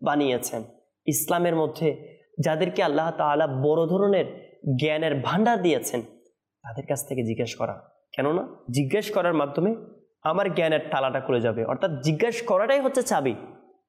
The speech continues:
জ্ঞানের চাবি বলা হয়েছে জিজ্ঞেস করাকে। ইলমে দ্বীনের বিষয়ে, দ্বীনের ধর্মের বিষয়ে, ইসলামিক বিষয়ে জিজ্ঞেস করাকে চাবি বলা হয়েছে।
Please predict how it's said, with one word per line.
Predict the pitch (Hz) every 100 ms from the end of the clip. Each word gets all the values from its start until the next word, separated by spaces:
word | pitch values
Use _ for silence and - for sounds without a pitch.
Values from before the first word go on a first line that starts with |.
| _ 143
জ্ঞানের | 156 170 233 226
চাবি | - 165 190
বলা | 285 277
হয়েছে | 247 220 185 135
জিজ্ঞেস | 127 135 -
করাকে। | - 107 - _ _ _ _ _ _ -
ইলমে | 156 170 165
দ্বীনের | 143 147 139
বিষয়ে, | 131 - 131 131 127 - - _ _ _ 135
দ্বীনের | 156 180 185 185 160
ধর্মের | 156 165 180 160
বিষয়ে, | 135 - 147 131 113 - - - -
ইসলামিক | - - 226 226 170
বিষয়ে | 127 - 123 107 - _ _ _ - 131
জিজ্ঞেস | 120 135 165 -
করাকে | - 120 -
চাবি | - 147 147
বলা | 131 110
হয়েছে। | 107 107 -